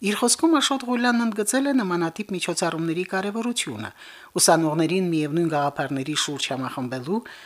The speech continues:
նրանց միջև շփումները ակտիվացնելու, համահայկական կարևորության խնդիրների քննարկման և մտքերի փոխանակման տեսանկյունից։ Անդրադառնալով հեռանկարային ծրագրերին և դրանցում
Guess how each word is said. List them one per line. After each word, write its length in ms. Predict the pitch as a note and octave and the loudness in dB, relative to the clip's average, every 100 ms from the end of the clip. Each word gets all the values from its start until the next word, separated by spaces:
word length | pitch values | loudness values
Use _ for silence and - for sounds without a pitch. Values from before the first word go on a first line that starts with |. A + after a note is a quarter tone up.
| - - | -12 0
նրանց 260 | G3+ C#4+ - D3+ | 2 4 0 -4
միջև 260 | - B2+ - | -4 -2 -4
շփումները 500 | - C#3 C3+ C3 C3 | -4 -2 -2 -2 -6
ակտիվացնելու, 800 | - C3+ B2+ B2+ - B2 C#3+ A3+ - - - F3+ | -6 -6 -4 -2 -2 -4 -2 -4 -4 -16 -2 2
համահայկական 640 | F#3+ G#3 A3 A3 C#4+ C#4 | 4 2 0 0 2 2
կարևորության 640 | D#3 C#3 C#3 C#3 - C3+ | 0 -2 -4 -4 -4 -4
խնդիրների 560 | C#3 C3+ C#3 C3+ C3+ C3 - | -4 -4 -4 -4 -4 -6 -6
քննարկման 580 | C3+ C3 - - A3+ B3 | -2 -2 -2 0 2 2
և 100 | A#3+ D3 | -2 -6
մտքերի 340 | - C3+ F3 - | -6 -6 -6 -6
փոխանակման 580 | D#3+ B2 A#2+ - B2+ D3 | -4 -4 -4 -6 -6 -4
տեսանկյունից։ 760 | D3+ - B2+ B2+ A#2 A#2 - - - - - - _ _ _ | -4 -4 -6 -8 -8 -4 -4 -4 -6 -20 -20 -20 _ _ _
Անդրադառնալով 800 | F#3 G#3 A#3+ B3+ C4+ B3 B3+ A#3 | 4 4 4 4 2 2 2 0
հեռանկարային 680 | A#3+ A#3+ A#3 A3+ A3+ A3+ A3 | 0 0 0 0 0 0 0
ծրագրերին 600 | G#3+ G#3+ G3 F#3+ F3 F3 F3+ E3 | 0 0 2 2 2 0 0 -2
և 120 | D#3+ | -2
դրանցում 380 | E3+ E3+ D#3 F3 | 0 2 0 0